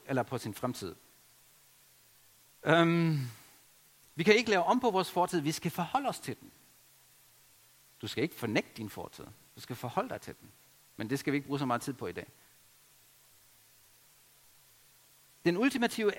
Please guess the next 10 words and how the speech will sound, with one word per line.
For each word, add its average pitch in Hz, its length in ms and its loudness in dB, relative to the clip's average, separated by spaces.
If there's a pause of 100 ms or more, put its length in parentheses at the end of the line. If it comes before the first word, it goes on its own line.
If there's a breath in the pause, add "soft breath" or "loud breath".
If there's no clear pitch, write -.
sandhed 185 540 2
er, 143 460 2
at - 320 -4
Gud 196 220 0
er 175 140 2
hundrede 170 300 0
procent 160 380 -2
til 139 100 -6
stede 135 300 2
nu. 127 220 0